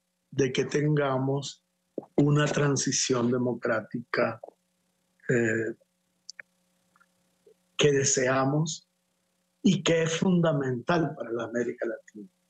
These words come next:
Porque si no se produce esta transición, se empieza a naturalizar que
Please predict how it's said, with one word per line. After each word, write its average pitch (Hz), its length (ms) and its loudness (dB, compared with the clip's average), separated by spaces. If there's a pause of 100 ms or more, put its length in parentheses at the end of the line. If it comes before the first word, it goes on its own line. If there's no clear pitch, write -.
(720)
Porque 175 440 2 (460)
si - 460 0
no 226 260 2
se 165 220 -2
produce 156 840 -4 (380)
esta 156 340 -2
transición, 143 1000 -2 (880)
se - 280 0
empieza 196 880 0
a 151 160 2
naturalizar 147 1600 -2 (800)
que 170 540 2